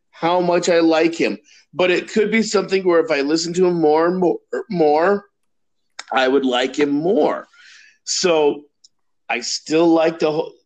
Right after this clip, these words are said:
the entire song. I thought it had fantastic riffs, but they were, like, Testament style riffs. So because of that, I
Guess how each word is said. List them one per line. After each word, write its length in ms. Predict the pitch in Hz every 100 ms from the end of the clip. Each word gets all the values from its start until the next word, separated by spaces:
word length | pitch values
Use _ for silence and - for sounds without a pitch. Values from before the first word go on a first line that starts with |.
| _
the 140 | -
entire 420 | 143 143 151 160 170
song. 460 | - 151 147 151 - _ _ _ - -
I 120 | 170
thought 200 | 175 175
it 60 | 160
had 240 | 135 107 - 180
fantastic 840 | 170 156 147 - 170 190 - 202 -
riffs, 500 | 131 139 156 - - - - - _
but 140 | 175
they 100 | 208 202
were, 120 | 202
like, 300 | 202 202 -
Testament 580 | - 208 208 170 139 135
style 400 | - 131 117 107
riffs. 480 | 107 98 - - - _ _ _
So 500 | - 202 190 180 170 - -
because 520 | 160 156 - 185 202
of 160 | 208 156
that, 280 | 139 127 123
I 220 | 127 117